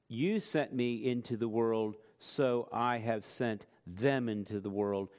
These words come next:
in chapter twenty. That's the point. God has given his disciples his divine word, his revelation, his disclosure, and,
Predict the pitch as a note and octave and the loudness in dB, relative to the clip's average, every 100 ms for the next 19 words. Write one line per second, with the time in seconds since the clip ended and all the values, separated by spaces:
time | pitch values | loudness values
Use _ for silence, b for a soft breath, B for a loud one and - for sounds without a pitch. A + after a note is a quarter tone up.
0 | b - A2+ G2 F#2+ b b - A#2 G#2 | b -4 -2 -2 -6 b b -4 0 0
1 | - F#2+ F#2+ - - D3+ C3+ A2+ - B | -2 -6 -6 -10 -2 0 2 -2 -6 B
2 | B A#2+ A#2 - - - - B2 F2 - | B 2 2 -2 -10 -10 -4 -2 -2 -8
3 | b b - C#3+ D#3+ F3 E3+ A#2 D3 C#3+ | b b 2 4 6 2 0 0 2 2
4 | G#2+ E2 F#2 B2 - b _ C3+ C#3+ E3+ | 0 -8 -10 -12 -18 b _ 0 2 -2
5 | - D3+ B2 G2 D#2+ G2+ - - b b | 2 4 4 0 -6 -10 -12 -20 b b
6 | - C3 B2 A2 - B A2 B2+ G#2+ B2+ | 2 4 2 -4 -12 B -2 0 4 4
7 | C#3+ D#3 D#3+ D3 - A#2 C3 A2 D#2+ F#2 | 4 2 0 -4 -4 0 2 2 0 -2
8 | A#2 b b _ - C3 A#2+ A2 b b | -4 b b _ 2 2 2 -8 b b
9 | G#2 C#3 E3 D#3+ C#3+ C#3 D3 - F#2 A2 | 4 4 4 4 4 4 0 -4 -4 -4
10 | A2+ C3 C3+ A#2+ - B B B2 - - | 2 4 4 -2 -10 B B -4 -4 0
11 | D3 D3+ D#3+ D3 - C2+ A#2 - b b | 4 6 4 0 -6 -8 -12 -16 b b
12 | b C#3+ C3 B2+ B2+ | b 2 2 2 -4